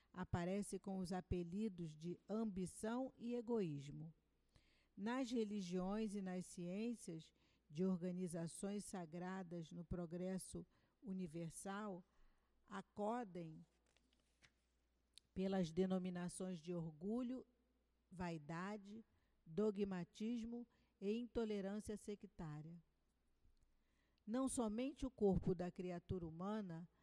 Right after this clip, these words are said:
padece a obsessão de espíritos perversos. Os agrupamentos e instituições dos homens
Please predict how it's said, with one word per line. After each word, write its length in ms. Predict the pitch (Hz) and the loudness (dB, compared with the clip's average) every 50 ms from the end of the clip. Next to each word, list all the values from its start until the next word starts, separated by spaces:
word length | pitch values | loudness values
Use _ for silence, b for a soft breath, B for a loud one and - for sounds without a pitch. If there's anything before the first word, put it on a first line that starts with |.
| b b b - _ | b b b -6 _
padece 840 | - 214 220 208 175 190 208 220 233 240 240 - - - 190 175 185 - _ - | 2 4 4 4 4 4 4 4 4 4 2 0 -2 -2 -2 -2 -2 -4 _ -4
a 140 | 185 196 202 | 0 2 2
obsessão 800 | 214 196 190 208 - - 202 190 185 - - 226 220 233 240 240 | 2 2 0 -2 -2 0 0 0 0 0 -2 0 0 2 0 0
de 160 | 202 226 220 | 0 0 -2
espíritos 680 | 208 - - - - - 226 214 226 - - 214 - | -2 -2 -4 -2 0 0 0 0 -2 -4 -4 -4 -2
perversos. 840 | - - 240 240 233 226 165 180 180 190 190 196 - - - 143 156 - - _ _ _ _ b b b b b b b b b b - | 0 2 2 2 2 0 0 0 0 0 -2 -4 -6 -8 -10 -10 -10 -12 -16 _ _ _ _ b b b b b b b b b b 0
Os 240 | 170 190 190 180 202 | 4 4 6 6 4
agrupamentos 1200 | 190 170 160 185 185 - - 165 160 151 151 151 165 180 196 214 220 226 226 214 - 226 226 196 214 | 4 2 2 0 2 4 4 2 2 0 -2 -2 0 2 2 2 2 2 0 0 0 0 0 0 2
e 80 | 214 | 2
instituições 960 | 208 208 202 - - 214 190 - 214 208 196 190 - - - 196 202 202 196 | 2 2 0 -4 -6 -8 -6 -4 -2 -2 -2 -2 -2 -2 -2 0 0 0 0
dos 280 | 180 185 185 175 156 165 | 0 0 -2 -2 -2 -2
homens 640 | 190 196 214 226 220 202 185 170 170 170 - - | 0 0 0 0 -2 -2 -4 -6 -8 -10 -14 -20